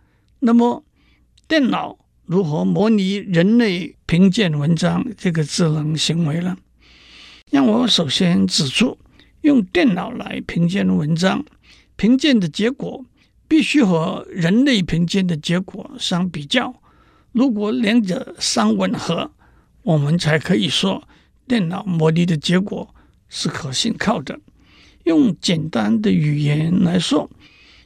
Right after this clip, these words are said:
用大量的文章来测试，如果同一篇文章，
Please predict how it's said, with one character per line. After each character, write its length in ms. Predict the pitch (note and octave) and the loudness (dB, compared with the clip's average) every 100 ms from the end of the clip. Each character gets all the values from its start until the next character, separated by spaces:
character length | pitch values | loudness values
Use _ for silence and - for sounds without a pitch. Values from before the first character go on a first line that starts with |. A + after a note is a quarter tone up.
| _ | _
用 220 | D#4+ C4+ A#3 | 0 2 2
大 200 | D4+ C#4 | 2 4
量 240 | C4 F3+ | 2 2
的 120 | D#3+ | 0
文 200 | E3 E3 | 0 -2
章 360 | F3+ F#3 F3+ F3+ | 0 -2 0 -2
来 160 | D#3+ | -4
测 240 | F3+ - C4 | -6 -2 0
试， 180 | - D#4 - _ _ _ _ _ | 0 -2 -10 _ _ _ _ _
如 200 | B3+ D4 | 0 2
果 400 | - F#3+ F3+ - - | 0 -2 -2 -10 -4
同 240 | E3+ F3 | 0 2
一 120 | G#3 | 0
篇 260 | F#3 F#3+ F#3 | 2 2 2
文 260 | F#3 D3 | 0 -2
章， 320 | F3+ A#3+ B3 | 0 -2 -4